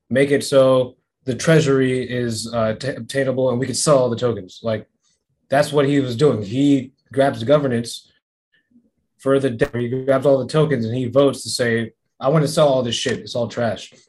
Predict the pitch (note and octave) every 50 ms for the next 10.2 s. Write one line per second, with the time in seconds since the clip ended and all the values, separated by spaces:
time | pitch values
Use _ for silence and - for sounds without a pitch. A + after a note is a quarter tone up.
0 | _ - B2+ C3 B2+ B2 C3+ C3 - C#3+ C3+ C3 C3 B2+ B2+ D3+ B2+ B2 B2+ C3
1 | B2 A#2+ B2+ C3 C3 B2 A2+ G#2+ - G#2+ G#2 G2+ G#2 - - G#2+ G#2+ G#2+ G#2 -
2 | _ _ _ _ _ _ - A#2 G#2+ G2+ - B2 B2 G#2+ G#2+ A2 A#2+ A#2 A#2 G#2+
3 | G2+ G2 G2 F#2+ F#2+ - _ _ _ _ _ _ - C3 B2+ B2 B2 A#2+ - -
4 | - _ - C#3 C3 B2+ A#2 A2 C3+ D#3+ F#3 F3+ D3 C3+ C#3+ D3 - - - _
5 | _ _ _ _ _ _ _ _ _ - B2+ B2 B2 A#2+ A#2+ A2+ A2 A2 - _
6 | _ - C3 C#3 C#3+ C3+ C3 C3+ C3+ - E3 E3+ D#3 C#3 C3 A#2 - - _ _
7 | - D3+ D3 B2+ C3+ D3+ D#3+ D#3 D#3 D3 C#3 C3+ C3 B2+ A#2+ B2 B2 B2+ B2 -
8 | - - D3 A#2 G#2+ G#2 - _ - C3+ C3+ B2+ A#2 - C#3+ B2 A2+ A#2 B2+ C3
9 | A#2 A2+ - - - _ _ _ _ _ _ A#2 A2+ A2+ - C#3+ C#3 C3 C3 B2
10 | A#2 G#2+ - -